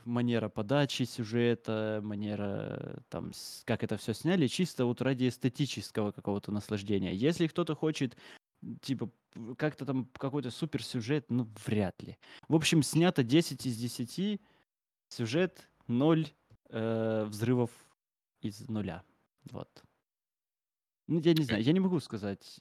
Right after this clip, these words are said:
Speaker 1: Ну, наверно, советую. Да любой фильм можно посмотреть, если есть куча времени. Если времени мало,
Speaker 2: <laughs>
Speaker 1: наверно, нет. Я бы, я бы не советовал. Посмотрите что-нибудь другое, например, «Огонь два», если он когда-то выйдет. Спасибо за внимание.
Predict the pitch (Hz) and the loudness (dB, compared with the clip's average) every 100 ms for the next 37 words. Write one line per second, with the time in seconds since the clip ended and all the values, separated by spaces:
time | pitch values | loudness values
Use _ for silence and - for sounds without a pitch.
0 | - 135 180 170 123 156 220 208 - 107 | -12 -2 2 4 4 4 2 0 0 -4
1 | 95 110 - 95 - - - 170 185 226 | -2 -6 -8 -14 -14 -18 -6 -2 0 0
2 | 208 285 - 160 120 117 107 107 110 117 | 4 2 4 2 4 2 0 -4 -4 -2
3 | 120 147 117 - 117 113 - 113 113 104 | 0 0 0 2 0 2 -2 -4 -2 0
4 | 101 95 98 - - - 151 160 151 160 | 0 -2 -4 -8 -16 0 0 2 2 4
5 | 151 147 180 165 110 135 127 101 95 - | 4 4 4 4 2 -2 -2 -2 -4 -4
6 | 113 151 143 110 127 143 123 117 110 - | 2 4 4 2 2 2 2 0 -2 -6
7 | 101 92 - 95 - 127 160 180 - 139 | -10 -10 -8 -8 -6 -6 -6 -6 -6 -4
8 | 127 117 120 180 117 - 110 147 - - | -2 -4 0 0 0 0 0 0 0 -12
9 | - 120 123 131 101 107 139 110 101 104 | -2 2 4 4 4 4 4 4 2 0
10 | 104 110 107 101 131 - - - - 107 | 0 2 2 2 -2 -4 -6 -10 -12 -12
11 | - 120 107 95 95 - - 104 | -6 -4 -4 -6 -8 -8 -8 -8